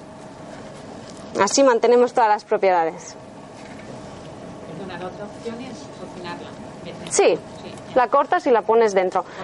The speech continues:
Speaker 1: No mucha cantidad porque amarga. No, yo la pelaría entonces. Muy bien, nos hemos quedado un poco manchados. Ya verás que los dedos quedan amarillos durante un par de días, pero bueno.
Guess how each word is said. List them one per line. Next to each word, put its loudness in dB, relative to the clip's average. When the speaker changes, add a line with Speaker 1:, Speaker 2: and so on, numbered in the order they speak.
Speaker 1:
No 8
mucha 6
cantidad 6
porque 2
amarga. 4
No, 6
yo 8
la 8
pelaría 4
entonces. 2
Muy 6
bien, 0
nos 0
hemos 6
quedado 4
un 2
poco 2
manchados. 4
Ya 6
verás 6
que -4
los 4
dedos 6
quedan 4
amarillos 4
durante 6
un 2
par 2
de 2
días, 0
pero 2
bueno. 2